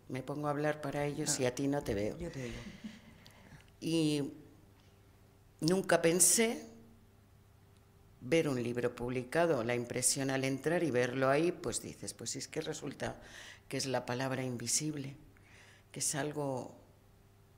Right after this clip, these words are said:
Speaker 1: emocionantísimo, de verdad. Es la primera vez que salgo de Alcalá de Henares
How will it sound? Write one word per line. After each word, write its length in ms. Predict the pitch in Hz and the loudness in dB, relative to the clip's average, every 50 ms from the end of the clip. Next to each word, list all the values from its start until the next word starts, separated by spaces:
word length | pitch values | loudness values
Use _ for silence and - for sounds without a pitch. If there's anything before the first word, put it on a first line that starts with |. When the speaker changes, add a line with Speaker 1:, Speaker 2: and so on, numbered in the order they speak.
| - | -10
Speaker 1:
emocionantísimo, 1040 | - 135 139 135 131 - 147 139 127 120 123 127 120 - 139 131 - 123 110 104 107 110 | -6 -4 -4 -4 -4 -4 -2 0 0 2 0 0 -2 -2 0 0 0 0 0 -2 -2 0
de 80 | 117 | 0
verdad. 360 | 117 117 117 120 131 123 123 - - - - - - | 0 0 0 0 -2 -4 -4 -6 -12 -16 -16 -12 -8
Es 80 | - 151 | 0 2
la 120 | 160 156 | 2 4
primera 340 | 156 160 151 147 143 143 139 | 4 2 2 2 2 2 2
vez 160 | 135 123 - | 2 0 -2
que 120 | - - | -4 0
salgo 400 | 127 - - 135 127 131 127 131 | 0 2 2 2 2 0 2 0
de 140 | 131 123 123 | 0 2 2
Alcalá 400 | 123 123 123 - 131 123 131 127 | 0 0 -2 -2 -2 0 2 2
de 80 | 127 127 | 0 0
Henares 580 | 123 135 147 170 180 202 220 240 - - - | -2 -2 -2 -2 -2 -4 -4 -2 -2 -2 -2